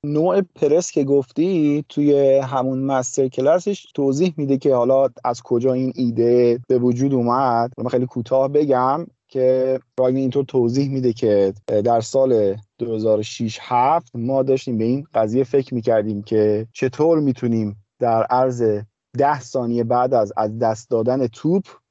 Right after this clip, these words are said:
بتونیم گل بزنیم و بعد به این نتیجه رسیدیم که اگر ما بتونیم زیر هشت ثانیه توپ رو پس بگیریم، شانس اینو داریم که در کمتر از ده ثانیه مجدد بتونیم گل بزنیم. و توی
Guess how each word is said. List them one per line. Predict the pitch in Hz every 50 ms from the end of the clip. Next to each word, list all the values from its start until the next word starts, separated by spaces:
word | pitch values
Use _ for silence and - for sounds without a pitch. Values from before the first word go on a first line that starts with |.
| _ _ _ -
بتونیم | 139 131 - 139 143 147 139
گل | 131 135 143 156 156
بزنیم | 135 123 117 117 120 113 113 120 123 135 156 170 180 - -
و | 123 117
بعد | 123 143 156 156 143
به | 139
این | 123 143 156 151
نتیجه | 139 127 120 - 143 139 139
رسیدیم | 127 - - 156 143 131 123 117
که | - - 120 107 107 104 -
اگر | - 143 151 151 139 117 98 98 - _ -
ما | 135 135 143
بتونیم | 143 151 165 160 - 139 131 127 117 107 101 107 120 180
زیر | 117 117 120 127 143 160 165 175
هشت | 156 - - 156 165 175 175 - - -
ثانیه | - - 139 123 117 113 113 113 113 113 107 104 95 101 - _ _ _
توپ | - - 147 135 -
رو | 139 127 117 123
پس | - - 143 135 - - - 135
بگیریم، | 135 131 127 127 127 127 143 156 170 180 190 196 _
شانس | - - - 156 156 165 156 -
اینو | 165 156 160 156
داریم | 151 151 151 151 156 156 151 135
که | - 147 139 135 123 120 117 117 117 117 123 139 - _ _ _ _ _ _ -
در | 127 120 117
کمتر | 110 - 139 127 123 123 120 - 131 131
از | 131 127 123
ده | 127 131 135 127
ثانیه | 123 - 123 117 113 117
مجدد | 120 117 110 104 113 104 107 117 120 127
بتونیم | 123 117 113 - 117 117 113 113 117 127 -
گل | 127 131 135 131
بزنیم. | 127 123 113 113 120 113 117 127 131 131 120 117
و | 113 113 113 113 110 110 113 - - _ _
توی | - 139 131 123 113 107 107 104